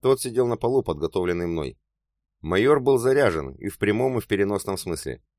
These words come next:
Перед отходом мне только снять веревки с него и дернуть кольцо. Дел на минуту. "Понимаю, боишься, но можешь успокоиться.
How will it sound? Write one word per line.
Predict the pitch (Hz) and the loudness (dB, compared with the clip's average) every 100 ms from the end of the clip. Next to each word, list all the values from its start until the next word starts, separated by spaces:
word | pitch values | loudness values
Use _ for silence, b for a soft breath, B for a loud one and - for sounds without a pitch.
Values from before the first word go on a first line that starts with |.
| _ _ _ | _ _ _
Перед | - 95 95 | -4 0 0
отходом | 95 - 123 117 104 - | 0 0 2 0 -2 -4
мне | 113 | -2
только | 131 127 120 120 - | 2 2 2 -2 -2
снять | - 117 107 - | -6 -4 -4 -2
веревки | 107 123 120 98 | 0 2 0 -8
с | - | -6
него | 82 76 | -4 -4
и | 73 123 | -4 -8
дернуть | 92 98 87 80 | 0 0 0 -4
кольцо. | 80 76 76 62 _ _ | -6 -4 -6 -8 _ _
Дел | 82 143 | -2 0
на | 131 104 | 2 0
минуту. | 95 73 64 - _ _ _ _ _ _ _ _ _ | -2 -4 -8 -14 _ _ _ _ _ _ _ _ _
"Понимаю, | - 80 87 101 113 117 101 | -8 -4 0 0 0 0 -4
боишься, | 69 78 87 98 - 104 90 _ - | -4 0 2 0 -2 -2 -4 _ -8
но | 80 | -4
можешь | 107 139 117 | 0 -2 -2
успокоиться. | 110 - - 98 92 - 82 | -6 -6 0 2 2 0 -4